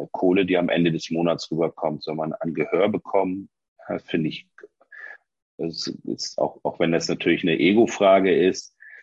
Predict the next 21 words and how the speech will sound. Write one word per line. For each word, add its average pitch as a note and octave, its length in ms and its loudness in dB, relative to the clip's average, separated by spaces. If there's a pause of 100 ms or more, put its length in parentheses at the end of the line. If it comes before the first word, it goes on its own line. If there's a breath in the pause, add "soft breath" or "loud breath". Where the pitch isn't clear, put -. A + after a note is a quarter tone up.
(140 loud breath)
es - 160 -2
ist - 120 -8
aber E3 200 2
schon A2 320 2
schön, D2 480 2
wenn D2 300 -4 (320)
die D#2 340 -4
Idee, E2 320 2
die E2 140 0
du D2+ 120 0
seit B1+ 240 -2
zehn F2+ 260 2
Jahren D2+ 240 2
hast, - 440 0 (600 soft breath)
wenn D#2 180 0
die E2+ 120 4
auf E2 220 2
einmal D#2+ 300 2
von D#2 200 -4
den D#2+ 240 0
Menschen D#2 760 0